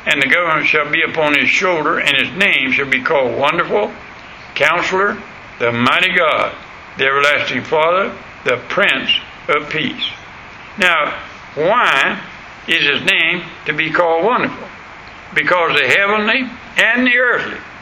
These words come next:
were created by him.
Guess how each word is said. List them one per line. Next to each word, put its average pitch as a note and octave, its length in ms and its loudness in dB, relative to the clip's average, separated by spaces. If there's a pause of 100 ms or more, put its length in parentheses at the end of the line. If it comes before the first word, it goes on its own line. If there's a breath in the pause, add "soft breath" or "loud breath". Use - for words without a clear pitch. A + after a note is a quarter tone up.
(440)
were D3 180 2
created E3 640 2 (400)
by E3+ 220 4
him. C3 360 0